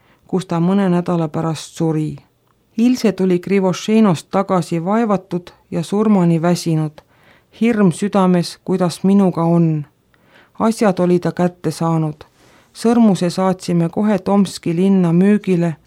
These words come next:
saades selle eest jahu. Olime jälle korteri pärast mures. Omanik surnud,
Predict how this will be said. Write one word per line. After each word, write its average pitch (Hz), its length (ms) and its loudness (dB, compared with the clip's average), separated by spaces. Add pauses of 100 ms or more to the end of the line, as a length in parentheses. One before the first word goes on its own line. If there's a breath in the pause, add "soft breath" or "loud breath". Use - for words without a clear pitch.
(400 soft breath)
saades 202 600 -2
selle 196 400 2
eest - 260 -2
jahu. 156 460 -2 (600 soft breath)
Olime 190 440 4
jälle 202 340 2
korteri 180 540 -2
pärast 165 460 -4
mures. 165 540 -2 (520 soft breath)
Omanik 208 480 4
surnud, 190 600 -2